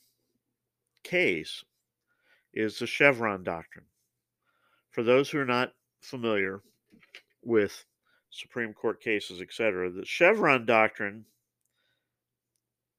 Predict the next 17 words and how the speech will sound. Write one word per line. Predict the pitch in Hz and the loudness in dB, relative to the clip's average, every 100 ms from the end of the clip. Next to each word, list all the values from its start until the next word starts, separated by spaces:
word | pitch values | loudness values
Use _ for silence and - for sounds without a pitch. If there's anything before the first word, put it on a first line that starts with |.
| _ _ _ _ _ _ | _ _ _ _ _ _
was | 104 98 | -16 -4
based | 101 127 135 | 4 4 4
on, | 131 113 | -2 -2
I | 107 107 | -2 -4
think | 104 131 113 | -4 -6 -4
it | 110 | -4
was | 95 | -4
nineteen | 110 110 - 104 | -4 -4 -6 -4
eighty-six. | 98 95 - 98 - | -4 -6 -6 -6 -6
I'm | 101 | -10
not | 101 98 | -10 -10
gonna | 95 95 | -10 -6
go | 92 | -6
look | 92 92 | -6 -6
up | 101 - | -8 -10
the | 92 | -10
year. | 90 90 87 | -6 -6 -6